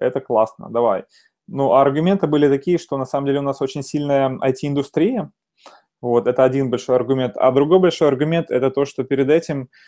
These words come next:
эм, в предыдущем году, в пе-, две тысячи пятнадцатом году, э, Хилл, э, провёл большое исследование в Украине.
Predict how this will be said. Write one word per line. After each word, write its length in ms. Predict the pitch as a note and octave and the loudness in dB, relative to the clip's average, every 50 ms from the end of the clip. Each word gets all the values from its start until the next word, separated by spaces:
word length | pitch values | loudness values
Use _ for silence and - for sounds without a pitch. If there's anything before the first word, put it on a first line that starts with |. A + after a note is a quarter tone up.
| _ _ _ _ | _ _ _ _
эм, 520 | - - A#2 A2+ A2+ A2+ A2+ A2+ A2 A2+ A2 | -10 -6 -4 -4 -2 -2 -2 -4 -6 -8 -10
в 420 | - _ _ _ _ - - - - | -12 _ _ _ _ -20 -20 -4 0
предыдущем 460 | C3 C#3 C3 C#3 D3 C#3 - D3 C3 | 2 2 4 4 2 2 -2 0 0
году, 220 | C3 D3 E3 F#3 | 2 4 4 4
в 80 | F3+ - | 4 2
пе-, 80 | C3 | -2
две 200 | - B2+ A#2 B2+ | -6 -2 -2 -2
тысячи 260 | C3+ - D3 C3 - - | -2 -2 -4 -4 -4 -6
пятнадцатом 520 | - - B2 C#3+ C#3 B2+ - - C#3 C3+ | -6 -4 -2 0 -2 0 -2 -4 -4 0
году, 400 | B2 C#3 C#3 D#3+ F#3+ G#3+ G#3 G#3 - _ - - - - _ _ _ - | 2 2 6 6 6 4 4 -2 -8 _ -20 -20 -20 -20 _ _ _ -6
э, 320 | - B2 B2+ B2+ A#2+ B2 | -2 0 2 4 4 2
Хилл, 560 | A#2+ - - C#3+ D3+ E3+ F#3 G3 G3+ G3+ - - | 2 -2 -2 0 4 6 6 6 4 2 -2 -4
э, 160 | - C3+ C3+ B2 | -4 -4 -4 -2
провёл 280 | - - C#3+ D3+ D#3 | 0 2 4 4 6
большое 380 | C#3 C3+ C3 - - - C#3+ C3+ | 6 4 2 2 2 2 2 2
исследование 440 | C3+ - C#3+ C#3+ C3+ C3 C3 B2+ A#2+ | 4 4 4 4 4 4 2 2 0
в 60 | A#2+ | 0
Украине. 460 | A#2 - C3+ C3 B2+ A#2+ A2 G#2 G2 | -2 0 0 0 0 0 -2 -4 -8